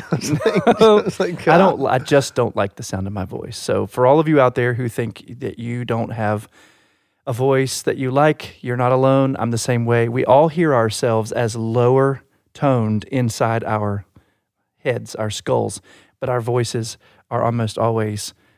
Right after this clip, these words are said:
Speaker 2: a couple of steps higher outside. So what you think you sound like, I hear something different, and what I think I sound like, you hear something different, and I don't like that very much.
Speaker 1: I think you sound great.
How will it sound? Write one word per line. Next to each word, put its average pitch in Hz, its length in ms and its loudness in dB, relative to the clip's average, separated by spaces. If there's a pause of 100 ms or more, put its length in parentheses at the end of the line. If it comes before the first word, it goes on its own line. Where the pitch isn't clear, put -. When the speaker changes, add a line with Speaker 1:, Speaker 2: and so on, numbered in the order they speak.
(120)
Speaker 2:
a 113 60 -14
couple 120 260 -4
of 107 100 -4
steps - 280 -6
higher 104 460 -6 (420)
outside. 98 500 -8
So 110 280 -2 (280)
what 131 180 -2
you 156 220 2
think 139 320 0
you 123 140 -4
sound 117 340 0
like, 110 300 0 (340)
I 127 140 0
hear 113 180 -2
something 101 420 -4
different, 95 360 -8 (320)
and 110 200 -4
what 107 100 -2
I 113 140 2
think 104 360 -8 (140)
I 107 140 -8
sound - 280 -10
like, - 200 -16
you 127 140 -6
hear 82 180 -8
something - 340 -12
different, 113 320 -8
and 123 100 -4
I 117 80 -2
don't 110 200 -4
like 85 200 -14
that - 220 -20
very - 140 -18
much. - 340 -20 (420)
Speaker 1:
I 113 140 -4
think 117 220 -6
you 117 60 -10
sound 127 260 -4
great. - 300 -2